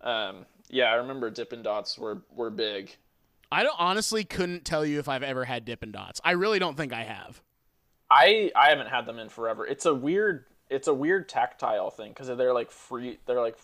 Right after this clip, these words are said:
Speaker 1: freeze-dried or whatever.
Speaker 2: Yeah, that actually sounds bad to me, to be honest with you. <laughs>
Speaker 1: I, they, it probably is. I
Speaker 2: Like, it
Speaker 1: would,
Speaker 2: sounds
Speaker 1: I would
Speaker 2: like it
Speaker 1: like
Speaker 2: sucks.
Speaker 1: to try it again.
Speaker 2: Okay, well, let's try it.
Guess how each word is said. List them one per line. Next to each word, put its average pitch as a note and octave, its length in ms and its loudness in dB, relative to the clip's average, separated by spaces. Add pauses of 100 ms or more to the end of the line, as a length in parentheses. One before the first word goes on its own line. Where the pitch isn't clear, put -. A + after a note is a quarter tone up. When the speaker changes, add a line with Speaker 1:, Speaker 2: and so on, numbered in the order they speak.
(640)
Speaker 1:
freeze-dried A#2+ 720 -6
or G2 100 -8
whatever. G2 420 -8 (340)
Speaker 2:
Yeah, C3+ 220 -4
that C3+ 120 -2
actually G3+ 320 -2
sounds F3 300 -2
bad A2+ 480 -8
to B2 100 -12
me, G#2+ 180 -14
to G#2+ 80 -16
be G#2+ 100 -14
honest G#2+ 300 -14
with G#2+ 120 -12
you. G#2+ 240 -12
<laughs> - 60 -14 (600)
Speaker 1:
I, C3 320 10 (240)
they, - 80 6 (260)
it - 120 -2
probably F3+ 540 6
is. A2+ 500 -4 (280)
I C3 200 10
Speaker 2:
Like, A3+ 80 8
it A3+ 80 8
Speaker 1:
would, E3+ 60 0
Speaker 2:
sounds G#3+ 200 10
Speaker 1:
I - 40 8
would A3+ 80 8
Speaker 2:
like A3+ 100 4
it D#3+ 60 8
Speaker 1:
like E3+ 100 6
Speaker 2:
sucks. C3+ 240 -2
Speaker 1:
to - 40 -6
try B2+ 200 8
it A#2+ 100 -2
again. A2 420 -12 (840)
Speaker 2:
Okay, A3 460 0
well, F3+ 140 0
let's G3+ 200 0
try B3+ 260 0
it. G#2+ 140 -10